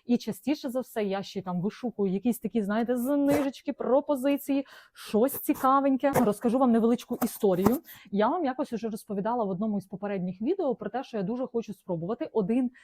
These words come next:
кремчик для шкіри навколо очей. Я чула максимально хороші відгуки, дуже популярний в свою чергу він був в якийсь певний час. І це у нас бренд Kiehl's і їхній крем для шкіри навколо очей з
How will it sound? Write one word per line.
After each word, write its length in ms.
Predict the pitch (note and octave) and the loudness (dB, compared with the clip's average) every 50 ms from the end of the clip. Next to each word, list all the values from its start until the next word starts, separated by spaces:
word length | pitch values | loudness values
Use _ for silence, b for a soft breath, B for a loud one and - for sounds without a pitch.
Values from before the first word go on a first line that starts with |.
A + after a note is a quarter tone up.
| b b b | b b b
кремчик 600 | - D4+ E4+ E4 C#4 A#3+ A#3 B3 - - F4 C#4+ | -2 -2 0 0 0 0 0 -2 -2 -4 -4 -2
для 120 | A3+ G#3+ G#3 | -2 -2 -4
шкіри 300 | - - - A#3+ G#3+ G3 | -4 -4 -4 -4 -2 -2
навколо 440 | F#3+ G3+ G3+ - - G3 F3+ F#3 - | -4 -4 -6 -6 -6 -6 -6 -4 -2
очей. 540 | - C#4 - - - - G3 F3 G3+ C#4 - B B B B B | -2 -4 -4 -4 -4 -2 0 0 0 0 -2 B B B B B
Я 260 | F3+ D#3+ A3+ C4+ C#4+ | -2 0 0 0 -2
чула 420 | - - - - A3+ A#3+ A#3+ G#3+ G3 | -4 -8 -6 -4 -2 0 0 0 -2
максимально 540 | G3+ F#3+ - - G3+ G3 G3+ G3+ F#3 F#3 | -4 -6 -6 -6 -4 -4 -2 -2 -4 -4
хороші 420 | F3+ - G3 F#3 F#3 - - F3 E3 | -4 -6 -6 -6 -6 -6 -10 -10 -8
відгуки, 460 | D#3+ F3 - C#3+ E3 - - F3+ E3+ | -8 -8 -8 -10 -12 -14 -14 -12 -10
дуже 420 | F3 D#3+ E3+ G#3+ A3 G#3+ G3 - F#3 | -6 -2 -2 0 0 0 -2 -4 -6
популярний 540 | - E3+ - G3+ F#3 F3 E3+ E3 F3 E3 D#3+ | -10 -10 -6 -6 -4 -4 -4 -6 -8 -10 -10
в 60 | - | -12
свою 240 | - E3+ F3 E3+ E3 | -10 -8 -6 -6 -6
чергу 360 | - F#3+ F#3 F3 - F3 E3 | -6 -6 -6 -6 -6 -8 -8
він 140 | F3 E3+ D#3+ | -8 -6 -4
був 160 | G3+ G3 D#3 | -4 -4 -4
в 40 | F3 | -4
якийсь 320 | F#3 F#3 A3 G3 F3+ - | -4 -4 -4 -6 -6 -8
певний 360 | - F3+ F3 E3+ D#3+ D#3 D#3+ | -10 -10 -10 -10 -10 -12 -12
час. 500 | - - - - G3+ B3+ D#4 - - - B B B B B B B | -14 -14 -10 -8 -6 -6 -8 -8 -12 -20 B B B B B B B
І 100 | C#4+ C#4+ | 0 0
це 400 | - - - - A#3 B3 C4 C4 | 0 -2 -4 -2 0 0 0 0
у 120 | B3+ B3 A#3 | -2 -2 -2
нас 220 | A#3 A#3 A3+ F#3+ F#3 | -2 -2 -2 -2 -2
бренд 400 | F3 F3 F3+ F#3+ G3 G3 F#3+ - | -2 -2 -2 -4 -2 -4 -4 -6
Kiehl's 580 | - - - A#3 C4+ D4 D4+ C4 - - - - | -6 -4 -2 -2 -2 -2 -4 -6 -10 -12 -8 -4
і 120 | A3 F#3 | -2 -2
їхній 320 | F#3+ G3+ G3 - F#3+ E3+ | -2 -2 -4 -6 -8 -10
крем 260 | - - G3 F#3 E3 D3+ | -8 -6 -6 -6 -6 -6
для 80 | E3 | -8
шкіри 280 | - - - F3 E3 D#3+ | -10 -10 -10 -10 -8 -8
навколо 300 | D#3 D#3 - - F3 E3+ | -10 -12 -10 -8 -6 -6
очей 260 | F#3 - F4+ F#4 E4 | -4 -2 -2 -2 -2
з 140 | C4+ - | -4 -8